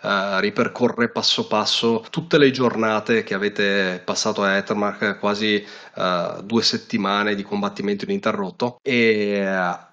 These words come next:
alla fine la tenda cala nel silenzio. Vedi che praticamente chiunque ha smesso di, di mangiare, l'appetito è passato, le,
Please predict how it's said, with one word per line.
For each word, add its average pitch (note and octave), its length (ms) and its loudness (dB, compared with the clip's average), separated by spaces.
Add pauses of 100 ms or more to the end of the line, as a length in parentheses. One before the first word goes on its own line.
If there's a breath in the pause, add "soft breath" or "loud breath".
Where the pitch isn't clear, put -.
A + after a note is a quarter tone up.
alla A#2 260 2
fine A2 340 0
la A2 140 2
tenda F#2 1120 0
cala A2 260 0
nel A2 160 0
silenzio. F#2+ 500 -2
Vedi A2 220 2
che G#2 280 2 (160 loud breath)
praticamente A#2+ 440 0
chiunque B2 460 2
ha A2 40 2
smesso G#2+ 420 2
di, F#2 800 -2
di G2 100 -4
mangiare, G#2 520 0
l'appetito G2 520 -4
è F#2 240 0
passato, G2 600 0
le, F2+ 340 -6